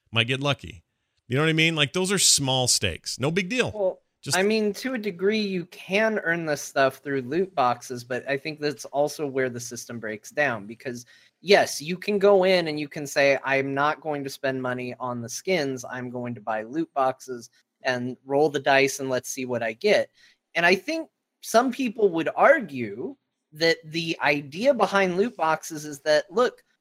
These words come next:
Speaker 2: the buying is the shortcut. The playing is how you are supposed to earn these things. But I'll tell you, um, I decided to see how my luck would hold up, and I bought a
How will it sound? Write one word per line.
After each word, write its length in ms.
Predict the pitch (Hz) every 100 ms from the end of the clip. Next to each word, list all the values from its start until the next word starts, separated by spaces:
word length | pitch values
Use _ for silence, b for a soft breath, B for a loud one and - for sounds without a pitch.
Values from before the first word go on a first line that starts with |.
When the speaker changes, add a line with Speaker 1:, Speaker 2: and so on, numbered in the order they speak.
| _
Speaker 2:
the 100 | 156
buying 580 | 143 135 185 269 254 226
is 160 | 180 147
the 100 | 139
shortcut. 640 | - 202 226 - - - - _ _ _ _ _
The 160 | 143 147 -
playing 560 | - 196 254 233 165 147
is 120 | 139
how 140 | 151 147
you 200 | 139 139
are 60 | 131
supposed 640 | 131 120 - 196 202 -
to 100 | 147
earn 260 | 156 208 233
these 260 | 147 117 -
things. 500 | 90 71 - 208 - _ _ _
But 140 | 151 170
I'll 160 | 180
tell 320 | 170 208 277
you, 460 | 254 156 139 160 240 _ 131
um, 500 | 135 135 131 135 - -
I 480 | 131 165 190 196 170
decided 560 | 156 - 165 175 170 165
to 460 | 175 151 147 147 - _ -
see 240 | - 202
how 100 | 202
my 140 | 196 185
luck 260 | 170 160 135
would 80 |
hold 240 | 123 117 101
up, 160 | 98 _ _ _
and 120 | 135 123
I 80 |
bought 240 | 127 135
a 60 | 143